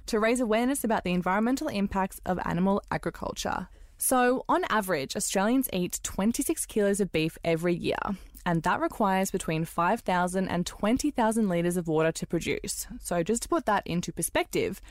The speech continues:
producing one kilo of wheat requires only between five hundred and four thousand litres of water. So obviously going vegetarian or vegan isn't going to be realistic for everyone.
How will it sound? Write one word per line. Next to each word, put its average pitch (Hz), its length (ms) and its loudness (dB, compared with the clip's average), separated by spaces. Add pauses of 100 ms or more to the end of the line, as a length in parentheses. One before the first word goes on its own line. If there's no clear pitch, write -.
(280)
producing 208 420 2
one 196 240 2
kilo 262 320 2
of 180 140 -2
wheat 180 400 -2 (100)
requires 175 540 0
only 202 340 2
between 165 520 -2
five 240 300 0
hundred 190 400 2
and 170 220 0
four 170 240 2
thousand 156 520 -2
litres 151 280 -4
of 156 80 -6
water. - 400 -2 (720)
So 208 140 2
obviously 302 440 0
going 262 220 2
vegetarian 180 560 0
or 175 120 -2
vegan 160 440 0
isn't 170 280 -2
going 165 220 0
to - 100 -12
be 165 80 0
realistic 160 440 0
for - 140 -6
everyone. 226 480 2